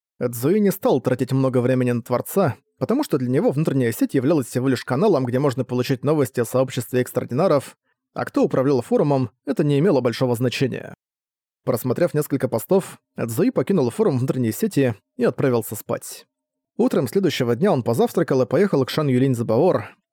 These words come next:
но затем он повёз девочку не в Академию Небесное Руководство, а на свою квартиру в микрорайоне Цзиньюань. Прожившая там больше полумесяца Джан Цзиньяо недавно собрала свои вещи и сегодня собиралась вернуться в столицу.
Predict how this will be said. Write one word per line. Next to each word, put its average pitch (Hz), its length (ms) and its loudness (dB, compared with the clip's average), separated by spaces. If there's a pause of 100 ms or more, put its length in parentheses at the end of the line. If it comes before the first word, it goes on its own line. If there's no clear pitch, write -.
(220)
но 131 160 -2
затем 202 300 0
он 143 80 -2
повёз 127 300 0
девочку 170 400 0
не 131 80 2
в 120 80 2
Академию 165 400 0
Небесное 143 380 0
Руководство, 131 680 0 (240)
а 220 100 0
на 202 100 2
свою 139 240 0
квартиру 135 460 0
в 123 60 -4
микрорайоне 135 560 2
Цзиньюань. 123 600 0 (640)
Прожившая 175 500 0
там 135 200 0
больше 156 260 0
полумесяца 143 600 0
Джан 135 320 0
Цзиньяо 131 420 2
недавно 135 380 0
собрала 127 340 0
свои 117 240 0
вещи 139 500 0 (200)
и 285 100 -2
сегодня 139 400 0
собиралась 131 480 0
вернуться 127 380 0
в - 20 -6
столицу. - 640 -4